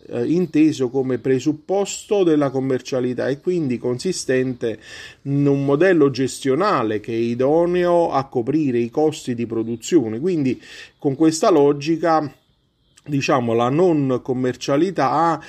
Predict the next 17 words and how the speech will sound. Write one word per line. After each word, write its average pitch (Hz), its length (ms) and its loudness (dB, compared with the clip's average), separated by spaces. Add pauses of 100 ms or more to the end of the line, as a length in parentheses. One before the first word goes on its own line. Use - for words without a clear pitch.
(220)
va 139 160 0
inquadrata 147 800 2
nel 135 440 0
senso 151 540 -2
di 131 160 -2
rapporto 180 920 -2
tra 147 240 0
costi 190 760 -2
e 151 140 4
ricavi 131 540 2
e 156 80 0
quindi 131 340 -4
si 127 140 -10
considerano 127 760 -2
come 127 320 0
non 156 460 2
commerciali 220 960 -4